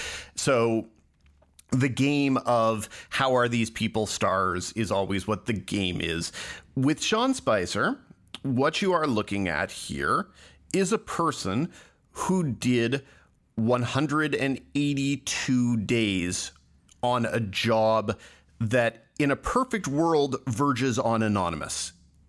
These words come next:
I do not know the names of the three people who served as press secretary under Barack Obama. That is because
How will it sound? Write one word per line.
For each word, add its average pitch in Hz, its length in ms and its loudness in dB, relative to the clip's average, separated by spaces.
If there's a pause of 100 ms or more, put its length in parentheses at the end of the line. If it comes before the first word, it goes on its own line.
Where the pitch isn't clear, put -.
(260)
I 156 140 2
do 196 180 0
not 180 220 2
know 147 220 2
the 131 140 -2
names 120 520 2
of 98 280 -2
the 110 100 2
three 127 400 0
people 117 340 0
who 113 160 0
served 107 460 -2
as 101 160 0
press 113 260 -2
secretary 95 640 -2
under 98 300 0
Barack 92 380 0
Obama. 95 640 0
That 123 180 2
is 180 100 -2
because 113 560 0